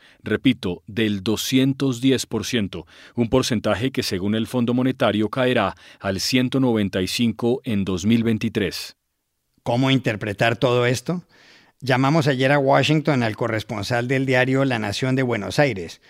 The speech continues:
Speaker 2: el economista Rafael Matus Ruiz, que ha cubierto una vez más las reuniones de este otoño del Fondo Monetario y el Banco Mundial.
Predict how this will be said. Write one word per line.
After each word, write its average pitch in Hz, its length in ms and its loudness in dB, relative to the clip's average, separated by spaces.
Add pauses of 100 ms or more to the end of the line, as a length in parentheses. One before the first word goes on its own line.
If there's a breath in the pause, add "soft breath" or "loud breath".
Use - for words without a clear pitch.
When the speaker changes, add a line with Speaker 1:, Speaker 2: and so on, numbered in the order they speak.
(260 soft breath)
Speaker 2:
el 101 120 -8
economista 113 600 -2
Rafael 117 460 0
Matus 123 400 0
Ruiz, 113 500 -2 (340 soft breath)
que 113 120 -2
ha 110 100 4
cubierto 123 600 0
una 117 260 0
vez 135 220 2
más 113 360 -2
las 101 260 -6
reuniones 110 580 -2
de 107 120 0
este 120 200 0
otoño 123 360 0
del 107 160 -2
Fondo 113 220 -2
Monetario 120 760 0
y 113 100 -6
el 98 100 -6
Banco 107 280 -2
Mundial. 80 420 -14